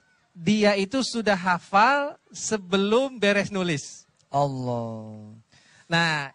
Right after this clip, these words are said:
Speaker 1: ternyata dengan ini dia sudah hafal di mana mulainya di pojok mana sebelah sini, ujungnya di sebelah kiri. Kemudian di halaman berikutnya dimulai dari ayat apa. Karena dia nulis tuh.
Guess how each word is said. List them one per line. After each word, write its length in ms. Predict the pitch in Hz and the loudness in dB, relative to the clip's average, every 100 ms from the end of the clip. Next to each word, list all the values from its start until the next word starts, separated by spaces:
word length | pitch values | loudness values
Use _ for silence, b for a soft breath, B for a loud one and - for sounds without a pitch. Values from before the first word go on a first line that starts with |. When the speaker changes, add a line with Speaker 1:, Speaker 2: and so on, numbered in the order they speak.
| _ | _
Speaker 1:
ternyata 720 | - 190 180 170 226 269 269 - _ | -2 0 -2 0 0 2 -2 -10 _
dengan 400 | 170 185 185 175 165 | -2 0 0 -2 -2
ini 400 | 156 170 254 254 | -2 -2 -2 -4
dia 320 | 165 170 214 | -4 -2 -2
sudah 320 | 208 180 170 | -4 -2 -2
hafal 640 | 160 151 - 175 226 277 - | -2 -4 0 0 0 -4 -12
di 160 | 151 175 | -8 -6
mana 400 | 175 170 190 202 190 | -4 -4 -4 -8 -8
mulainya 480 | 170 165 160 196 | -2 0 0 -4
di 160 | 202 165 | -6 -6
pojok 400 | - 156 156 - | -4 -2 -4 -4
mana 320 | 151 151 175 | -4 -4 -4
sebelah 320 | 180 151 151 | -6 -4 -4
sini, 500 | 147 156 156 208 269 277 b b | -4 -6 -6 -6 -8 -12 b b
ujungnya 400 | 165 156 170 175 | 0 2 0 -2
di 100 | 190 | -2
sebelah 300 | 170 151 147 | -4 -4 -4
kiri. 640 | 143 147 139 139 135 131 135 b b _ | -4 -4 -4 -4 -4 -8 -12 b b _
Kemudian 640 | 175 170 170 160 180 214 | -4 -2 -2 0 2 2
di 80 | 220 | 2
halaman 480 | 180 180 175 175 180 | 0 0 0 0 -4
berikutnya 800 | 170 170 - 180 208 240 247 170 | -2 -2 -2 -4 -2 -2 -2 -4
dimulai 560 | 165 170 170 170 185 214 | -6 -4 0 0 0 0
dari 480 | 175 165 180 240 233 | 0 0 0 -6 -6
ayat 320 | - 151 147 | -4 -4 -4
apa. 320 | - 139 - 123 | -4 -6 -4 -6
Karena 180 | 160 220 | -2 2
dia 80 | 269 | 2
nulis 240 | 311 311 | 2 0
tuh. 180 | - 220 | 2 0